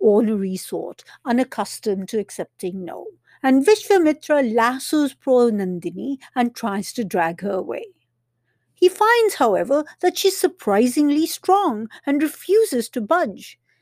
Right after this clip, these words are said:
He beats her viciously, but she doesn't move, crying to Vasishtha for help. "Aren't you going to do something? Don't you love me anymore?"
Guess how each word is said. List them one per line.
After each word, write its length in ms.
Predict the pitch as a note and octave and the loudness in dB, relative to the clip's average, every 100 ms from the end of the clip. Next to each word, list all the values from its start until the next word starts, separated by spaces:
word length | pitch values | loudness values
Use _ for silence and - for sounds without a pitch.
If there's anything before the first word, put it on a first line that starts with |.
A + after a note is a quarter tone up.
| _ _ | _ _
He 140 | F4 | -4
beats 400 | C4+ E4+ F#4+ - | -2 -2 -4 -2
her 140 | G4+ | -2
viciously, 960 | C#4+ F3 B3+ - B3 - - - - - _ _ _ | -2 0 0 0 -6 -8 -12 -18 -20 -20 _ _ _
but 120 | D4 - | -6 -4
she 100 | C#4 | 0
doesn't 400 | A3 A3 A3+ - | 0 0 -4 -6
move, 480 | G3+ F3 E4+ C#4 _ _ _ _ | -8 -8 -8 -16 _ _ _ _
crying 480 | - C4 A#3+ B3 A#3+ | -2 2 4 2 0
to 120 | B3+ | -2
Vasishtha 580 | A#3 - F#3+ - G3+ F#3 | -2 -2 -6 -6 -6 -6
for 120 | G3+ | -8
help. 460 | D#3 F3+ - - _ _ _ _ _ - | -6 -8 -8 -16 _ _ _ _ _ 0
"Aren't 280 | D#4+ G4+ A4 | 2 2 2
you 60 | |
going 200 | G#4 G#4+ | 2 2
to 100 | E4 | 2
do 320 | F#3+ E3+ C4 | -2 2 2
something? 560 | F4+ F4 F4 - F#4 F#4+ - - | 2 2 0 0 -2 -2 -6 -4
Don't 260 | F4 F4 - | 0 2 2
you 80 | E4+ | 2
love 320 | G#3 A3+ B3 | 2 -4 -2
me 180 | F4+ F4+ | -2 0
anymore?" 540 | F4+ F4+ F4+ G4 G4 | 0 0 -2 -4 -6